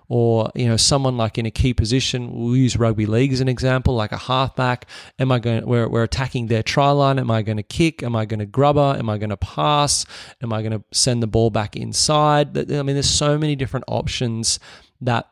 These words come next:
the best players we can see pull out the best card for what the moment is for them in front of them. And the analogy here that I,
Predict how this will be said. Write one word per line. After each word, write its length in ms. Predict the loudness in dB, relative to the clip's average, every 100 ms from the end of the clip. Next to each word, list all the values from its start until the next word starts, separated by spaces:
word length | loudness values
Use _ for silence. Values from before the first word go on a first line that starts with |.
| _
the 180 | -4 0
best 320 | 2 2 0
players 480 | 0 2 2 2 0
we 140 | 0
can 240 | 0 -4 -2
see 640 | 2 2 2 2 0 -2 -10 _ _ _
pull 240 | 0 2
out 300 | 2 0 -2 _ _ _ _ -8
the 100 | -6
best 500 | 0 0 2 -2 -4
card 640 | -2 0 2 2 0 -4 -16 _ _ _
for 260 | -4 -2 2
what 280 | 0 0
the 80 | -2
moment 560 | 0 4 4 4 0 -4 _ -4
is 520 | 0 2 2 0 -2 _
for 200 | _ -2 2
them 300 | 2 0 -2
in 160 | -6
front 260 | -2 0 0
of 100 | 0
them. 260 | -4 -6 -12 -20 -20 -20 _ _ _
And 280 | 0 0 -4 _
the 160 | -4 0
analogy 480 | 2 2 2 0
here 240 | 0 2 2
that 120 | 2
I, 180 | 2